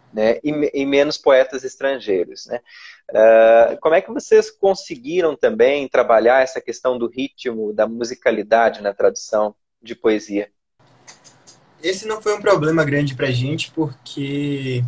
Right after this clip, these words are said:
Speaker 2: acho que se houvesse esse empecilho, a gente não teria enfrentado, porque foi nossa <laughs> primeira tradução, assim, de uma obra. Mas a, a poesia de, de Nils é bem ritmada,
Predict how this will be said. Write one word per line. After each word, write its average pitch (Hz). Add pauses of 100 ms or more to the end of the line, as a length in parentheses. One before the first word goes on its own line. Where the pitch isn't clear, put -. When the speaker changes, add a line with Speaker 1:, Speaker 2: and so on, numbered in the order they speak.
(540)
Speaker 2:
acho -
que -
se 220
houvesse 156
esse 151
empecilho, 147
a 147
gente 139
não 147
teria 139
enfrentado, 127 (220)
porque -
foi 135
nossa 135
<laughs> -
primeira 151 (320)
tradução, 143
assim, 139
de 131
uma 127
obra. 127 (560)
Mas 135 (160)
a, 135 (200)
a 135
poesia 160
de, 135
de 123
Nils 135
é 139
bem 151
ritmada, 143